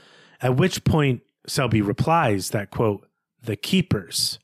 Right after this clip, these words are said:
are still there." And I guess we're meant to understand that the Pain of the Goat is some kind of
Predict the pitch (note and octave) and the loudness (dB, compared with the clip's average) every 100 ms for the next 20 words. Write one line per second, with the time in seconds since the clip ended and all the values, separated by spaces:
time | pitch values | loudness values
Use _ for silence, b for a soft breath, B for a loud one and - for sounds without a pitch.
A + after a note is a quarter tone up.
0 | _ _ G#2 G#2 - C3 G#2 F#2+ A#2 G2 | _ _ -6 -4 -2 0 2 2 0 -2
1 | - - _ _ _ _ _ _ _ _ | -8 -20 _ _ _ _ _ _ _ _
2 | - G#3+ A#3 C#4 - F3 G3 A3 G3 F3 | 2 2 4 2 2 2 4 4 4 2
3 | F3 D3 C3 B2 - C#3 C#3 C3 - A#2+ | -2 0 0 0 0 0 2 0 0 -2
4 | C#3+ - A#3+ B3+ F3 B2+ B2+ A#2+ B2 A2+ | 0 2 4 2 0 0 2 2 2 -2
5 | - A#2 A2 B2 A2+ A2 G2 | 0 -2 -2 -2 0 2 0